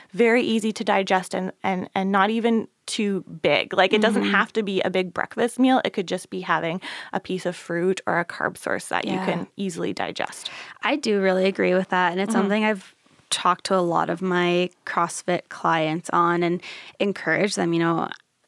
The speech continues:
Speaker 2: I know sometimes it can be hard or uncomfortable to have something. If you're working out at six, that means maybe you are
Speaker 1: Mm-hmm.
Speaker 2: eating by five thirty in the morning, but they found extreme benefit in even having, here's my fruit squeezes again, but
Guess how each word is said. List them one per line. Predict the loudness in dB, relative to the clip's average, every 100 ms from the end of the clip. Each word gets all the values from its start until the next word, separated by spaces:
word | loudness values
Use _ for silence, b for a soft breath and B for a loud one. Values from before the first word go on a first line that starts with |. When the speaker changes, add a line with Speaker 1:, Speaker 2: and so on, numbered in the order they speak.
| _
Speaker 2:
I | -6
know | -2 -2
sometimes | 0 0 2
it | 0 2
can | 4
be | 4 4
hard | 2 2 4
or | 2
uncomfortable | 2 0 -2 -2 -4 -4
to | -2
have | -2 -4
something. | -4 -4 -2 -2
If | -2 -4
you're | -4 -4
working | -2 -2 -2 -2
out | -2
at | -2
six, | -6 -6 -6 -6
that | -4
means | -2 -2
maybe | -2 -2 -2
you | 0
are | 2 2
Speaker 1:
Mm-hmm. | 2
Speaker 2:
eating | 2 2 2
by | 0 0
five | -2 -2 -2
thirty | -4 -4 -2 0
in | 0
the | 0
morning, | 0 0 0 2 2
but | 0 -2 B B B B -4
they | -2 0
found | 0 0 0
extreme | -2 -4 0 2 2 2
benefit | 0 -2 -4 -4
in | -2
even | -2 -2
having, | -2 0 0 -4 -6
here's | -10 -8 -6
my |
fruit | -2 0 0
squeezes | 0 0 2 2
again, | 2 2 2 0 0
but | 0